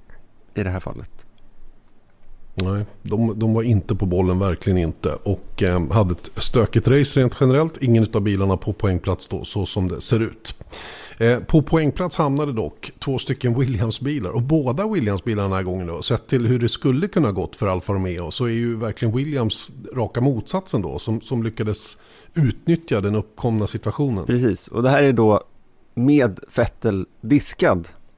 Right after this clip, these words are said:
Speaker 1: Om vi, det är de, eh, siffrorna vi presenterar i dagens avsnitt då, så att alla vet vad, vad vi pratar om här. Men då har vi då Nicolas Latifi på sjunde plats och George Russell på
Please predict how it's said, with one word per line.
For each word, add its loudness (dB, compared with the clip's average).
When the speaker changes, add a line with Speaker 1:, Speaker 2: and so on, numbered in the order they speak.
Speaker 1:
Om 2
vi, 4
det 0
är 4
de, 4
eh, 4
siffrorna 0
vi 0
presenterar -2
i -2
dagens 0
avsnitt 0
då, -6
så -4
att -2
alla 2
vet -2
vad, 0
vad 2
vi 0
pratar 0
om -2
här. -8
Men -4
då 2
har 4
vi 0
då -2
Nicolas -2
Latifi -2
på -4
sjunde 0
plats -2
och 0
George -2
Russell -6
på -12